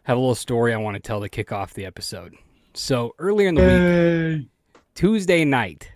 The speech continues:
Speaker 1: eight ten P M, I asked these fine gentlemen, "Hey, another podcast asked if we, if we wanna go on, on Friday, February fourth." A J responds right away.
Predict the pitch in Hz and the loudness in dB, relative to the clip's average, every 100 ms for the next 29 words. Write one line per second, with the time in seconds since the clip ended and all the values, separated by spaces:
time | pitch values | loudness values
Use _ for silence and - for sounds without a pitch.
0 | _ _ 131 147 - - 135 135 123 120 | _ _ -2 -2 -2 -4 -2 -2 -4 -6
1 | 110 85 85 - _ _ _ _ _ _ | -6 -10 -18 -20 _ _ _ _ _ _
2 | _ - 135 131 127 - 123 135 120 117 | _ -6 -2 0 0 -2 -4 -2 -2 -2
3 | 117 117 120 113 202 151 - _ _ _ | -4 -4 -6 -6 -4 -6 -8 _ _ _
4 | _ _ _ _ _ 127 135 127 - 151 | _ _ _ _ _ -6 -4 -2 -2 -2
5 | 147 139 117 - 113 110 120 120 110 - | -2 -2 -2 -4 -4 -4 -4 -6 -6 -10
6 | 113 120 113 107 101 107 107 113 104 101 | -10 -6 -6 -6 -6 -6 -4 -6 -8 -12
7 | _ _ _ _ - 107 101 101 110 _ | _ _ _ _ -12 -8 -8 -10 -16 _
8 | _ _ _ - 160 135 107 - 104 113 | _ _ _ 0 0 2 -2 -4 -6 -4
9 | 117 113 180 95 - _ _ _ _ - | -4 -6 -8 -8 -12 _ _ _ _ -12
10 | 101 107 104 - 107 101 107 110 123 131 | -10 -8 -8 -8 -8 -6 -6 -4 -2 -4